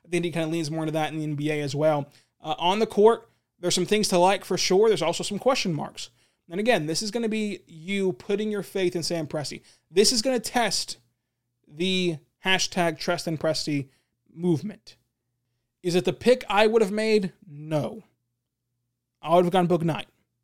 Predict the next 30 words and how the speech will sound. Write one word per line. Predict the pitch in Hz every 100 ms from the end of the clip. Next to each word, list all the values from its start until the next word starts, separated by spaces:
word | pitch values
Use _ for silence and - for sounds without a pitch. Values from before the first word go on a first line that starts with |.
| _ _ _ _ _ _ _ _ _ _ _ _ _ -
But | 175
I'm |
also | 208 202 196
not | 185
Sam | - 165
Presti. | - - - _ _ _ _ _ _ _ _ _
I | 156
also | 190 190
don't | 196
have | 180 180
all | 175
the |
resources | 170 208 165 139 139
that | 139 -
Sam, | 151
Sam | 127 - 151
Presti | 156 - 147
has. | 147 - - _ _ _
I | -
also | 170 190
do |
not | 185 180
have | 196 190 160 _ _ _ _ _
the | 165 202
teams | - 220 247 233 208
and | 190 180
teams | - 240 226 175
and | 170
teams | - 233 220 190 160
of | 151